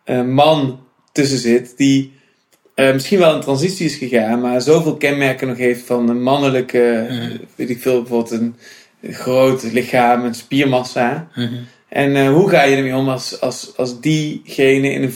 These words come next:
Speaker 1: in een vrouwengevangenis weer toeslaat, eh,
Speaker 2: Ja.
Speaker 1: terwijl die veroordeeld is voor verkrachting?
Speaker 2: En wat je nu aanhaalt als extreem voorbeeld, is wel de enige consequentie voor als je die gecorrumpeerde code accepteert.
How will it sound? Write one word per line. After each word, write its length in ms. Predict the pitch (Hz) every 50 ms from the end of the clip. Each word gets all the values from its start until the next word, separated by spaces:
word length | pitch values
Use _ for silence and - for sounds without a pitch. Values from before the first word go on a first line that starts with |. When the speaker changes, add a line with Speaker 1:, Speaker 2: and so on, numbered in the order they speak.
| - _
Speaker 1:
in 140 | - 151 139
een 60 | 131
vrouwengevangenis 720 | 131 131 135 135 131 127 131 131 131 131 131 131 127 -
weer 180 | - 135 131 -
toeslaat, 640 | - 220 220 - - 135 123 110 107 110 117 -
eh, 80 | - -
Speaker 2:
Ja. 100 | 123 117 117
Speaker 1:
terwijl 320 | - - - - - 139 131
die 80 | 131
veroordeeld 340 | 131 151 143 147 143 139 131
is 120 | 139 135
voor 120 | - - 147
verkrachting? 560 | 135 160 - - - 190 185 - - 143 -
Speaker 2:
En 60 | -
wat 180 | 143 143 139 -
je 60 | 139
nu 260 | 147 160 175 190 196 185
aanhaalt 500 | 151 156 175 175 127 117 120 143 - -
als 140 | 135 120 -
extreem 420 | 123 117 - - 143 156 156 147
voorbeeld, 560 | 135 147 156 160 135 117 110 127 160 156 - _ _ _ - - - _ _ _
is 240 | - 175 180 175 -
wel 560 | 156 180 190 156 139 143 175 202 202 - - _
de 160 | 139 143 139
enige 380 | 151 175 202 208 190 170 156 156
consequentie 680 | - 139 143 135 135 135 - 156 165 151 151 - 143
voor 180 | 135 151 147 147
als 180 | 147 139 143 -
je 60 | 143
die 180 | 139 139 139
gecorrumpeerde 680 | 135 - 139 131 - 151 143 139 127 170 170 165 139 131
code 260 | 127 - 127 127 123 123
accepteert. 600 | 127 123 - - 107 - 120 104 - - -